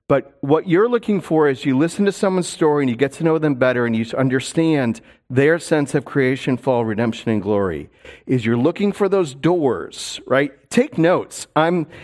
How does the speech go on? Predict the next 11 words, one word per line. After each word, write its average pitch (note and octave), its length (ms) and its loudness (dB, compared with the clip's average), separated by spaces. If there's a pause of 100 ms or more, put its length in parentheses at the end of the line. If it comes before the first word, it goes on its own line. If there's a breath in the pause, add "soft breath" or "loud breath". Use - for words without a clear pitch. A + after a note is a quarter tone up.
(420 loud breath)
terrible. F#3+ 680 0 (100)
I, D3+ 100 0
<laughs> B2+ 1120 -2 (1200 soft breath)
on D#3 100 4
the E3 80 4
one G#3+ 180 0
hand, G3+ 260 0
I F3+ 60 2
take E3 320 -2
copious E3+ 580 -2
notes - 600 -4